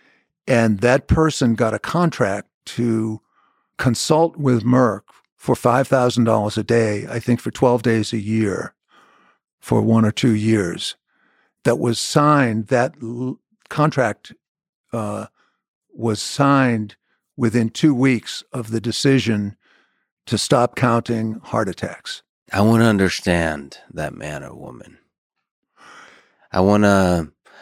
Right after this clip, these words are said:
Speaker 2: I want, it's the, uh, I've been reading a lot about Nazi Germany and, and thinking a lot about the good Germans, because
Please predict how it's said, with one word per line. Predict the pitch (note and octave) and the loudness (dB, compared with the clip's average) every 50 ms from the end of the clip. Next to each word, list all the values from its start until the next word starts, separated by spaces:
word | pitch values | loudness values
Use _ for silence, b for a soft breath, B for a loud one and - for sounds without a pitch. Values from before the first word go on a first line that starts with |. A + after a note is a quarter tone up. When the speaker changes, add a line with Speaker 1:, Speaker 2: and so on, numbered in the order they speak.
| B B B | B B B
Speaker 2:
I | - F#2 | 0 2
want, | G2+ G#2 G#2 G#2 - - _ _ | 4 4 4 2 2 -2 _ _
it's | - F#2+ F2+ - - - | -4 -4 -4 -4 -8 -6
the, | - F2+ F2 E2+ E2+ E2+ E2+ | -2 0 2 2 4 4 4
uh, | E2+ E2 E2 E2 E2 E2+ E2 | 4 2 2 2 2 2 0
I've | D#2 D2+ | 0 -2
been | E2 E2+ F2 | -4 -2 0
reading | F#2 F#2+ F2+ E2+ E2+ | 2 2 2 2 0
a | E2+ E2 | 0 0
lot | E2 D#2+ D#2+ D#2+ | 2 2 0 0
about | D2+ D2 D2 B1+ A#1+ | 0 -2 -2 0 0
Nazi | C#2+ C#2+ D2+ D2+ - - D2+ | 0 -2 -2 -2 -4 -8 -8
Germany | C#2+ - E2 D#2+ D#2+ D#2+ D#2 D#2 D2+ D2+ | -4 -2 0 0 0 0 0 -2 -2 -2
and, | D2+ - - - - - - - _ - - | -2 -4 -6 -8 -14 -20 -20 -20 _ -14 -10
and | - D2+ D#2 C#2 C2 A#1 - - _ _ _ _ - | -8 -8 -6 -6 -8 -10 -12 -16 _ _ _ _ -20
thinking | - - F#2+ E2+ - F2 | -6 -6 -6 -4 -2 -2
a | E2 D#2+ | 0 2
lot | D#2+ E2 D#2+ D#2+ | 2 2 2 0
about | D2+ D#2 D2+ D2 C#2 | 0 0 0 0 -2
the | - D#2 | -4 -6
good | D2 - D#2 D2+ - | -4 -4 -4 -4 -4
Germans, | - E2+ E2 D#2+ D2+ C#2+ A#1 G1+ G1+ - - - - _ _ _ _ _ _ _ _ _ _ _ _ _ _ _ _ _ _ _ _ _ _ _ | -4 -4 -4 -4 -6 -8 -10 -12 -14 -16 -18 -20 -20 _ _ _ _ _ _ _ _ _ _ _ _ _ _ _ _ _ _ _ _ _ _ _
because | - F2+ E2 G2+ F#2+ F#2 F#2 F2 D#2 - - - | 0 2 2 4 4 4 2 2 -2 -6 -8 -10